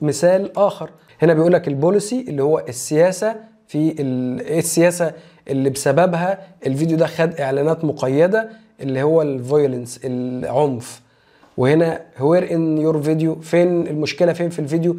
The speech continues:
في الثامبنيل، في الصورة المصغرة. حتى موظف اليوتيوب كان بيقول مثلا واحد عامل لعبة معينة، قنوات الألعاب، وحاطط صورة إن الناس اللي هم زومبي وبيمصوا الدم وبياكلوا الناس والحاجات دي، فممكن يجي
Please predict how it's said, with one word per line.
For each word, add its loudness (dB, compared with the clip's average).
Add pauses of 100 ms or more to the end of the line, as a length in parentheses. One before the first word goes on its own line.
(160)
في -6
الثامبنيل، 2
في -8
الصورة 0
المصغرة. -2 (320)
حتى 0
موظف 0
اليوتيوب -4
كان -2
بيقول 0 (280)
مثلا 2
واحد 0
عامل 0
لعبة 2
معينة، 0
قنوات -4
الألعاب، 0 (300)
وحاطط -4
صورة -2
إن 0
الناس -2
اللي 2
هم 0
زومبي 2
وبيمصوا 0
الدم 2
وبياكلوا 0
الناس -2
والحاجات 0
دي، -2 (320)
فممكن 0
يجي 2